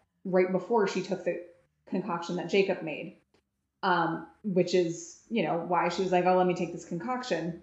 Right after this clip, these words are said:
Maybe it'll help me feel better. M-, let me try something new." But yeah, so it was a slow acting poison, and it was building up over time.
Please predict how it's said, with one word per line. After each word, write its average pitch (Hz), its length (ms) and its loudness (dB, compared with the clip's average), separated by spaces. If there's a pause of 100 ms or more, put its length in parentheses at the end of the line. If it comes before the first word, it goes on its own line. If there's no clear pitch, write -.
Maybe 175 240 4
it'll 165 140 2
help 165 160 -4
me 170 120 -4
feel 175 140 2
better. 180 440 2
M-, 175 160 -4
let 180 120 0
me 165 60 0
try 160 180 -6
something 156 340 -6
new." - 300 -2 (400)
But 196 160 2
yeah, 156 280 0
so - 180 0
it 202 120 4
was 190 140 2
a 185 40 -6
slow 220 380 2
acting 185 340 -2
poison, 165 500 -4
and 170 100 -6
it 165 100 -8
was 170 280 -6
building 170 420 -2
up 160 220 -4
over 165 260 -4
time. - 380 -12